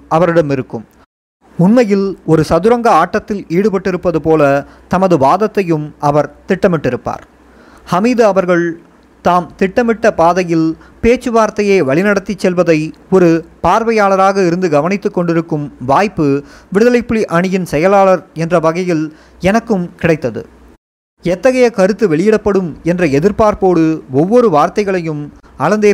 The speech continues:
பேசுவார். உடனடி பதிலும் அவரிடம் தயாராக இருக்கும். இப்படி தமது இலக்கை நோக்கிய முடிவை எய்த தமது விவாதத்தை அவர் நகர்த்தி கொண்டிருப்பார். ஹமீது அவர்களுடைய இலக்கு எது என்று புரிந்து கொண்டு பாலா தம்மை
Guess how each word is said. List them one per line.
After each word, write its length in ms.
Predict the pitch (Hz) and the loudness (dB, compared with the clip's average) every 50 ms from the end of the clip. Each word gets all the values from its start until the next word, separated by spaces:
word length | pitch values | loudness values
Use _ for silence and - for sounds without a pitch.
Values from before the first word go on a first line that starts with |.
| 196 - | 2 0
பேசுவார். 400 | 147 135 - - 120 110 82 - - _ _ _ _ - - - - - - 139 | -4 -4 -4 -6 -8 -10 -10 -12 -20 _ _ _ _ -20 -20 -20 -16 -6 -2 0
உடனடி 280 | 160 196 220 226 226 220 160 | 2 2 2 2 2 2 2
பதிலும் 340 | 147 160 196 196 185 175 170 170 - - - 160 | 2 2 2 2 0 0 -2 -8 -10 -6 -2 0
அவரிடம் 380 | 170 190 185 180 185 170 160 - - - | 0 2 2 2 0 0 -2 -8 -8 -4
தயாராக 380 | 185 190 202 208 185 185 175 165 160 143 | 0 0 2 2 2 0 0 0 0 -2
இருக்கும். 280 | 123 - - 120 107 - _ _ _ _ _ _ _ _ _ _ - | -4 -6 -12 -14 -16 -16 _ _ _ _ _ _ _ _ _ _ -2
இப்படி 380 | 214 226 214 - 269 220 214 196 202 185 - - - - - | -2 0 2 0 0 0 -2 -6 -8 -12 -14 -20 -12 -6 -2
தமது 260 | 175 196 240 262 247 233 170 170 | -2 0 0 0 0 2 2 2
இலக்கை 280 | 202 233 226 262 254 220 190 | 2 2 2 0 -2 0 0
நோக்கிய 300 | 196 208 202 - 233 226 214 180 | -2 -2 -2 -2 0 0 0 2
முடிவை 280 | 160 165 202 208 208 190 170 160 165 | 0 -2 0 2 2 2 2 2 2
எய்த 160 | 185 185 180 156 147 151 151 147 - - - _ _ - - | 2 4 4 4 4 4 2 0 -4 -14 -20 _ _ -4 -2
தமது 300 | 208 214 220 202 185 185 185 185 170 - - 151 | 0 0 0 2 2 2 0 0 -4 -6 -6 -4
விவாதத்தை 580 | 165 175 220 226 233 226 220 208 - - 180 165 151 156 156 - - 156 | -2 0 0 0 0 0 0 -2 -2 -2 -2 -2 -2 -4 -6 -6 -4 -2
அவர் 200 | 156 165 160 151 - - - 156 | 0 0 0 -2 -4 -8 -6 -4
நகர்த்தி 300 | 160 170 190 196 - 208 - | -2 -2 -2 -2 -4 -4 -2
கொண்டிருப்பார். 560 | - 151 143 135 123 117 - 120 110 - - - - - - - - - - - - | -2 -2 -2 -2 -4 -4 -6 -8 -10 -10 -14 -20 -20 -20 -20 -20 -20 -20 -16 -8 -4
ஹமீது 300 | 175 180 214 254 262 247 233 | -2 0 0 2 2 2 2
அவர்களுடைய 480 | 208 196 214 208 214 214 208 208 208 196 165 135 | 2 2 0 -2 -2 0 0 0 2 0 0 0
இலக்கு 340 | 143 170 208 202 - 202 185 180 185 180 - - - 139 151 | 0 -2 -2 -2 0 0 0 0 0 -2 -6 -8 -4 0 0
எது 160 | 185 196 247 240 196 - - 180 | 0 2 0 0 0 0 0 0
என்று 160 | 190 180 180 170 - | 0 0 -2 0 0
புரிந்து 260 | 185 202 220 220 226 202 | 0 0 0 0 0 0
கொண்டு 240 | 208 196 180 175 170 170 175 170 170 - - - - 147 | 0 2 2 2 2 2 0 -2 -6 -14 -20 -8 -4 0
பாலா 320 | 160 190 233 233 202 180 175 175 - - _ - | 0 2 2 2 2 2 0 0 -4 -10 _ -4
தம்மை 200 | 190 180 185 185 | -2 -2 0 0